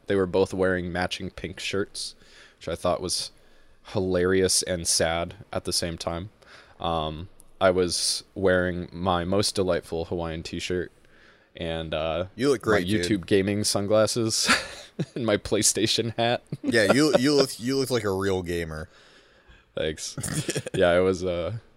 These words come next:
Speaker 1: I was, I, so, yeah, I just, you know, kicked back, hit some balls, drank a bunch of beer, um, and pissed my dad off all day,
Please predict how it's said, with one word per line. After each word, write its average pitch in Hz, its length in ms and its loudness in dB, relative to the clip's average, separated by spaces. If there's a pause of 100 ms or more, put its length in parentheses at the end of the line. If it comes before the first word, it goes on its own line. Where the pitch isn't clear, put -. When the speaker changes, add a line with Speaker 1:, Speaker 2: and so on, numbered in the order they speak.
(140)
Speaker 1:
I - 80 -2
was, 110 400 2
I, 113 300 6 (140)
so, 113 400 8
yeah, 110 260 8
I 95 80 8
just, 117 280 4
you 104 80 -2
know, 104 180 0
kicked - 280 -4
back, 104 280 4
hit 107 180 -4
some 98 100 -4
balls, 98 500 2 (340)
drank 101 240 -2
a - 40 -20
bunch 98 240 -4
of 90 80 -10
beer, 98 340 4 (440)
um, 82 460 -4 (720)
and 87 260 -6
pissed 113 220 2
my 107 100 2
dad 117 220 8
off 87 180 4
all 85 120 2
day, 82 240 0